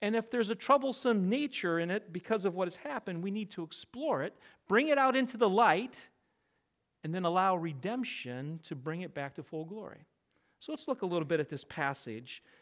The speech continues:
Genesis three, the fall, as we know about, and put it, first of all, into context. You have to read this in light of the first four chapters.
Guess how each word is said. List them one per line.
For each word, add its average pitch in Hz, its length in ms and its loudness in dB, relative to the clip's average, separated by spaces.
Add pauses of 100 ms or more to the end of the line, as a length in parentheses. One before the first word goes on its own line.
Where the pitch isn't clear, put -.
(140)
Genesis 185 480 0
three, 160 500 -4 (140)
the 147 80 -8
fall, 135 560 2
as 143 140 -6
we 156 140 -4
know 147 180 0
about, 143 400 0 (600)
and 196 180 -4
put 311 140 0
it, 269 100 -10
first - 320 -2
of 147 80 -4
all, 160 220 4
into 170 260 -6
context. - 760 -8
You 196 240 -6
have 277 300 -6
to 269 120 -8
read 185 440 -6
this 147 300 -6
in 165 140 -6
light 175 260 -2
of 147 120 -8
the 151 60 -8
first 160 300 -8
four 147 180 -8
chapters. - 640 -12